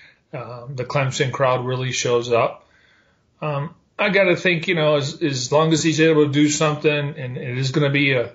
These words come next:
you know, a good three and a half, four hour flight, uh, you always gotta worry about swelling there, but the fact that they're gonna be in that city from Friday night until Sunday morning until they play,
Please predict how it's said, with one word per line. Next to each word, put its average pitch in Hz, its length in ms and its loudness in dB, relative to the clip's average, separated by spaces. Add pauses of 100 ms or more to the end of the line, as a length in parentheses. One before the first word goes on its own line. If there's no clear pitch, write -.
you 139 100 -6
know, 120 200 -2
a 110 60 -10
good 139 300 -2
three 143 260 2
and 131 100 2
a 139 40 4
half, 123 160 -2
four 139 200 6
hour 131 220 4
flight, 143 480 0 (640)
uh, 123 100 -10
you 123 140 -4
always 127 180 2
gotta 131 160 2
worry 131 240 4
about 123 100 -4
swelling 135 460 2
there, 127 280 0
but 139 340 0 (520)
the 127 80 -2
fact 151 260 -2
that 156 100 0
they're 147 160 2
gonna 143 180 0
be 139 140 -2
in 139 100 -4
that 135 160 -2
city 143 340 -2
from 127 240 -12
Friday 139 400 -2
night 135 240 -4
until 127 540 -12
Sunday 139 400 -6
morning 131 520 -4
until 123 260 -6
they 120 140 0
play, 139 460 0